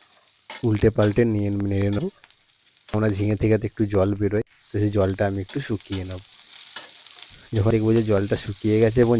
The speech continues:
ঝিঙেগুলো খুব নরম নরম হয়ে গেছে, তখন আমি এর মধ্যে দিয়ে দেবো কুচি করে রাখা আলু। আমি আলুটা এখানে পিস পিস করে রেখেছি, তা এখন আমি দিয়ে দিলাম এর মধ্যে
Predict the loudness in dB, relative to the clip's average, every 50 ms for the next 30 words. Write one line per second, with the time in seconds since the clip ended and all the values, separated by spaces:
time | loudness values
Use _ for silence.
0 | 0 -2 -2 0 2 4 6 4 6 4 4 4 6 6 6 6 6 6 8 10
1 | 10 10 10 10 8 8 8 8 8 8 8 6 6 0 -4 -4 -8 -20 -20 -20
2 | -20 -18 -18 -16 -10 2 4 6 8 8 8 8 8 6 6 6 4 4 4 2
3 | 2 2 2 2 2 4 4 4 4 4 4 4 4 2 0 -2 -8 -16 -20 -20
4 | -20 -10 -6 -4 -4 0 2 4 6 6 6 6 4 4 2 0 2 2 0 -2
5 | -4 -8 -10 -14 -18 -20 -20 -20 -20 -20 -20 -20 -20 -8 -4 0 2 2 2 2
6 | 2 2 0 0 0 0 -2 -2 -2 -4 -4 -4 -4 -4 -4 -4 -2 0 2 4
7 | 4 4 2 0 -4 -8 -6 -8 -10 -12 -12 -16 -20 -20 -20 -20 -20 -20 -6 0
8 | 2 2 2 2 0 -2 -2 -2 -2 -2 -2 -2 -2 0 0 0 0 0 0 -2
9 | -2 -4 -8 -6 -4 -4